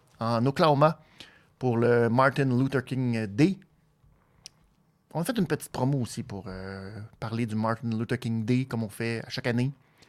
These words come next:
Ce soir, ben, c'était un peu gênant parce qu'après, ils nous ont montré la foule qui réagissait.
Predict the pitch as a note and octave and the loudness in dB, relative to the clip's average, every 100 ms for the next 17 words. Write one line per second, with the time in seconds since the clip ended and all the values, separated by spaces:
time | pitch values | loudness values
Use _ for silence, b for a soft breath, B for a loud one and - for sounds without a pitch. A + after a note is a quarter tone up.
0 | b b b b b b b - - - | b b b b b b b -20 -14 -8
1 | C3+ E3 F#3+ G3+ C#3+ - D3 F#3+ F3+ D#3 | -6 2 4 4 2 0 -2 0 2 2
2 | G#3 F3+ - C#3 F3 C#3 C3+ C3 E3+ C3+ | 2 0 -2 0 2 4 4 2 4 2
3 | - F3+ F3+ C#3+ B2 C3 A#2 - | 4 4 4 2 2 2 2 0